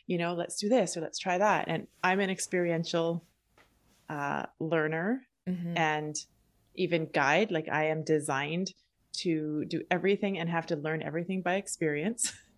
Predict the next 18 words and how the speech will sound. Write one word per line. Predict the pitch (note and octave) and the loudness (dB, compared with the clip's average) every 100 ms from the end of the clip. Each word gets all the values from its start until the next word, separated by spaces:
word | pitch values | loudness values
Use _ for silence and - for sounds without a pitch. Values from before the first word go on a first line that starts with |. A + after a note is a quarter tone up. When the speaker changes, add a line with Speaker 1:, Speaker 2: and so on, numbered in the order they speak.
| _ | _
Speaker 1:
So | - E3 | -4 -2
you | |
Speaker 2:
Right. | F3+ | 2
Speaker 1:
can't | G3 | 2
tell | A3 C4 | 6 8
me | C4+ | 10
what | B3+ | 8
to | - | 6
do | G#3+ D#3+ | 4 6
because | F#3+ A#3+ G#3 | 8 6 8
I | F#3+ | 6
actually | E3+ F3 - F#3 G3 | 6 4 4 4 8
have | G#3 G3+ | 6 8
to | A3+ | 4
Speaker 2:
<laughs> | |
Speaker 1:
experience | A3+ - - F3 E3+ C#3 F#3 | 2 0 4 6 8 4 2
it. | G#3+ | 2
Speaker 2:
Actually, | A3+ D#4 A#3+ | 6 6 4